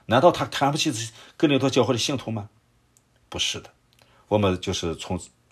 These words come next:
整，整本圣经，从，特别从保罗书信来看，前面就提到嘛，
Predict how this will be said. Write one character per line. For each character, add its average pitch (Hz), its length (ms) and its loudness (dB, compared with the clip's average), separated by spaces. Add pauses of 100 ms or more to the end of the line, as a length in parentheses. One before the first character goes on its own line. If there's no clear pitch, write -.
(320)
整， 95 220 -8
整 107 160 0
本 95 120 6
圣 - 160 -2
经， 82 140 -4
从， 82 180 -10
特 - 140 -2
别 87 100 0
从 80 380 -6
保 85 100 0
罗 - 120 0
书 - 160 -6
信 87 160 -8
来 55 120 -10
看， - 240 -16 (960)
前 110 220 2
面 113 100 8
就 101 80 0
提 - 200 -4
到 110 180 8
嘛， 71 160 -8